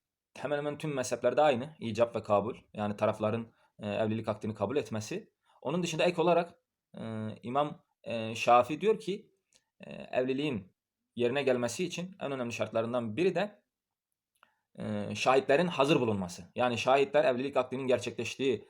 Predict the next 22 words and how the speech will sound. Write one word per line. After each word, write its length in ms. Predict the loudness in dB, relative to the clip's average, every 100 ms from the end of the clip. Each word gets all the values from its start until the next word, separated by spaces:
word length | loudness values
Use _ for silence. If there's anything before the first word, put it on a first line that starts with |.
| _ -8
e, 100 | -8
sırada 600 | 0 4 4 4 2 0
şahitler 340 | 0 2 2
orada 240 | 0 0 0
hazır 200 | 0 2
olacak. 400 | 2 2 -2 -8 _ 0
O 380 | 2 2 -4 _
evlilik 340 | 0 2 2 0
akdine 280 | -4 -6
şahit 340 | 0 4 4 4
olacaklar. 480 | 0 -2 -10 -18 -20 _ _ _
E, 160 | -6 -2
İmam 220 | 0 4
Malik 240 | 4 4
ise 220 | 0 0 2
diyor, 240 | 0 -2 _ _ _ -6
ilanın 460 | -2 2 2 4 2
olması. 400 | 2 0 -4 -2
Yani 200 | 0 0
bugünkü 280 | -4 -6 -6
mesela 300 | -2 0 0
düğünler, 440 | 0 -2 -2 -6